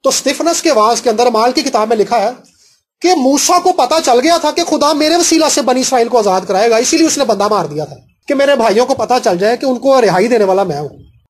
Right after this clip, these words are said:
लेकिन फिर क्या होता है, फिर वो बंदा उसको कहता है कि भाई जैसे तूने मिस्री को मार दिया तू मुझे भी मार देगा। मूसा डर के भाग जाता है, मदयान में भाग जाता है। फिर चालीस साल लगते हैं उसको खुदा की खिदमत के लिए तैयार होने के लिए।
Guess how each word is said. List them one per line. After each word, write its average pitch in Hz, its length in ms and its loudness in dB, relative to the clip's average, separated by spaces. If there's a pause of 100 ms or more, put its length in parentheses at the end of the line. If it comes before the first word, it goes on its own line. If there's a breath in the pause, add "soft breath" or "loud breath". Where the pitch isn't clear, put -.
(140)
लेकिन 185 260 0
फिर 254 180 -2
क्या 285 120 0
होता 202 180 0
है, 202 100 -2
फिर - 400 -4
वो 254 120 4
बंदा 208 240 2
उसको 254 220 0
कहता 247 200 0
है 285 40 0
कि 320 80 -2
भाई 349 120 2
जैसे 269 300 0
तूने 294 240 0
मिस्री 247 300 0
को 330 120 2
मार 247 200 2
दिया 254 160 0
तू 254 100 -4
मुझे 214 220 0
भी 370 80 4
मार 302 180 0
देगा। 214 300 0 (340 loud breath)
मूसा 214 240 0
डर 175 180 -2
के 180 100 -2
भाग 139 220 -4
जाता 143 220 -6
है, 135 100 -10
मदयान 180 300 -2
में 196 120 -4
भाग 156 180 -4
जाता 139 220 -12
है। - 140 -20 (160)
फिर 320 100 2
चालीस 330 580 2
साल 277 220 2
लगते 226 240 2
हैं 220 80 2
उसको 185 260 -4 (360)
खुदा 254 420 2
की 330 180 2
खिदमत 269 400 -2
के 277 60 -4
लिए 254 140 0
तैयार 202 320 0
होने 156 200 -4
के 131 80 -12
लिए। 123 180 -16